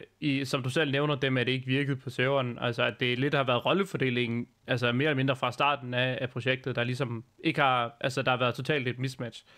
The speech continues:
Øhm, og kunne det være måske, fordi de har set lidt mere på navnene, de kan hive ind, frem for, øh, måske at finde spillere, der kunne passe til de roller,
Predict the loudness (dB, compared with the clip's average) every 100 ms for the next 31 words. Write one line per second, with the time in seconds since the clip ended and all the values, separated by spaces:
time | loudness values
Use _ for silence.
0 | -20 -20 -4 0 0 0 -4 -6 -6 -6
1 | -8 -4 0 2 4 4 4 4 2 -2
2 | -2 -2 0 -2 0 -2 0 -2 -2 -2
3 | 0 0 2 2 2 0 -2 -2 -2 0
4 | 0 -2 -8 -20 -14 -2 0 0 -2 0
5 | 2 4 2 0 -2 -2 -2 0 -4 -2
6 | 0 2 0 -4 -2 0 0 -4 -2 0
7 | 2 2